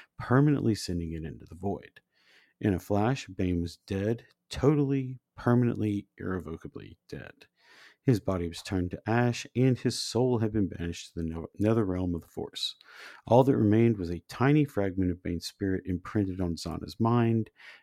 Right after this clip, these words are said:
and though he would never regain physical form, Bane's imprint left a lasting legacy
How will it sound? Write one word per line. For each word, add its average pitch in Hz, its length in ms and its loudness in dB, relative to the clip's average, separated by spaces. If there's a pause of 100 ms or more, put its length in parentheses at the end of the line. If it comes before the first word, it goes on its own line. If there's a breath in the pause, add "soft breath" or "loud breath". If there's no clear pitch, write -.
(160)
and 156 460 4
though 135 360 4
he 131 140 0
would 110 160 2
never 117 400 2
regain 101 400 2
physical 87 400 -8
form, 110 480 0 (240)
Bane's 98 400 2
imprint 98 400 0 (100)
left 92 220 -8
a 71 60 -10
lasting 104 580 0
legacy 87 540 -8